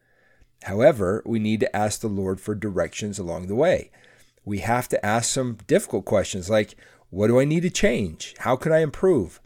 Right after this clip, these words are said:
What weakness needs strengthening?'" He mentioned that President Harold B. Lee taught that every one of us, if we would reach perfection, must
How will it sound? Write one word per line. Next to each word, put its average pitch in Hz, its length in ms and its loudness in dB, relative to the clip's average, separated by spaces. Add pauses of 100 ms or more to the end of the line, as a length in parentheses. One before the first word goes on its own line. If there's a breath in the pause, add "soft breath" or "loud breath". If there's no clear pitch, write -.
(320 soft breath)
What - 300 -4
weakness 110 640 -2
needs 104 300 -2
strengthening?'" - 640 -6 (800)
He 123 120 -4
mentioned 127 360 2
that - 180 2
President 117 380 4
Harold 117 240 4
B. 110 100 2
Lee 113 220 0
taught 104 280 0
that - 200 -10
every 110 260 0
one 120 240 2
of 95 140 -2
us, 87 240 -2
if 117 240 -2
we 120 120 0
would 98 360 -2
reach 117 260 -2
perfection, 92 680 -4
must 113 380 -2